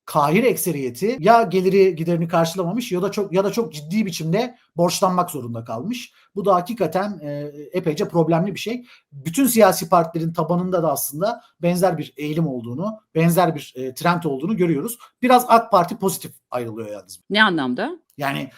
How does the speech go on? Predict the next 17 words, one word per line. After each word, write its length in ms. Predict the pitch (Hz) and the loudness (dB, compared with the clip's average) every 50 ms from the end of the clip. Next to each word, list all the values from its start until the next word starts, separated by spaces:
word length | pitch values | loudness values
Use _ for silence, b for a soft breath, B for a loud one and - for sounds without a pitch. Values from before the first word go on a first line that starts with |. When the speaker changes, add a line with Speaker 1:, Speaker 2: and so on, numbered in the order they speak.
| b b b b | b b b b
Speaker 1:
eee, 120 | 139 143 156 | -8 -2 2
ak 200 | 165 202 208 - | 4 4 4 6
Partililer 580 | - 220 196 165 - 190 190 208 240 233 175 160 | 6 6 6 4 2 -2 0 2 0 0 0 -2
bunu 140 | 185 214 170 | -2 -2 2
partizanlık 560 | - 170 175 170 170 170 196 190 208 208 214 | 2 2 2 2 2 0 0 2 0 0 -2
açısından 460 | 196 - - - 180 190 214 214 202 | -2 -2 -4 -6 -4 -2 0 0 0
da 60 | 190 | -2
söylemiş 360 | 165 - 143 127 123 117 117 - | -2 -4 -4 -4 -6 -8 -8 -10
olabilirler 580 | 120 117 117 117 113 120 135 185 254 294 - B B B B B | -10 -8 -8 -8 -8 -6 -4 -4 -4 -4 -6 B B B B B
ama 260 | 180 190 208 240 247 175 | 0 2 2 2 2 2
onlar 380 | 190 190 190 196 226 247 247 240 - b b b | 0 0 2 2 2 2 2 0 -4 b b b
hani 200 | b 165 175 170 | b -4 -4 -2
biraz 280 | 165 208 214 202 196 170 | 2 4 6 6 6 6
daha 340 | 220 220 214 214 214 214 - _ _ _ _ _ _ _ - | 6 6 6 6 2 0 -6 _ _ _ _ _ _ _ -4
ekonomim 460 | 196 196 202 185 185 190 233 233 196 | -2 0 0 0 0 0 0 2 4
daha 240 | 208 185 196 196 202 | 6 6 8 6 6
iyi 280 | 180 147 120 101 - | 4 0 -6 -12 -16